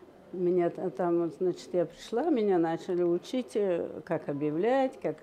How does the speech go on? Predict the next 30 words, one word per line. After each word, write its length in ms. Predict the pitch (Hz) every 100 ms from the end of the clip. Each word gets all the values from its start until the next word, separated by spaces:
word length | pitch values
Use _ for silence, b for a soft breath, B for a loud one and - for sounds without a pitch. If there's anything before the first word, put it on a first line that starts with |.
| -
э, 560 | 160 151 151 165 180
работать 560 | 156 147 151 156 160 -
с 240 | 165 156 151
документами, 880 | 160 156 202 277 330 302 233 220 196
как, 240 | 190 170 156
э, 300 | 175 165 151
всё. 260 | - - 143 B B B
И 60 | 208
я 260 | 208 247 330
там 340 | 240 254 240
училась. 600 | 202 175 - 160 147 151 - 165 -
Су-, 180 | - 208 -
пришла 360 | 208 190 - 214
сюда, 420 | - 233 359 311
я 220 | 196 185
уже 440 | 185 170 170 220 262 - -
всё 240 | - 190
это 240 | 180 180
знала, 440 | 156 185 233 285 311 - B B B B
и 80 | 208
ме-, 220 | 196 180 -
<clears throat> 60 |
меня 640 | - 285 208 156 180 185 247
поставили 540 | - 190 202 208 196
диспетчером. 800 | 180 160 - 156 - - 135 139 - - - B B B B -
И 60 | 185
я 380 | 190 254 277 269
отработала 840 | 196 180 185 180 180 175 180 175
на 200 | 165 160
автовокзале 840 | 156 - 165 160 156 220 311 302